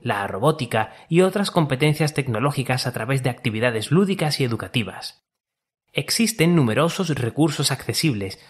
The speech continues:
como aplicaciones y kits de robótica, que hacen que el aprendizaje de estas habilidades sea divertido y accesible para niños de todas las edades. Estas actividades no solo mejoran las competencias técnicas,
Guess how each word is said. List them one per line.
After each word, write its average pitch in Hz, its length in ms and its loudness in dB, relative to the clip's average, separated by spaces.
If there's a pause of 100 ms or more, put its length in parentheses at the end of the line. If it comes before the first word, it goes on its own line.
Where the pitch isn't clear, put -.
(120)
como 113 220 2
aplicaciones 151 800 -2
y - 80 -4
kits 151 320 0
de 117 100 2
robótica, 107 760 -2 (120)
que 165 160 0
hacen 175 320 4
que 160 100 4
el 127 80 4
aprendizaje 117 680 0
de 107 100 -2
estas 135 300 0
habilidades 156 680 0
sea 107 300 -2
divertido 143 600 2
y 156 120 2
accesible 202 580 0
para 123 240 0
niños 180 460 4
de 117 100 2
todas 135 340 0
las 117 200 -4
edades. 104 600 -4 (880)
Estas 147 360 0
actividades 113 760 -2
no 117 140 2
solo 156 240 4
mejoran 151 420 2
las 127 160 0
competencias 120 720 2
técnicas, 117 560 0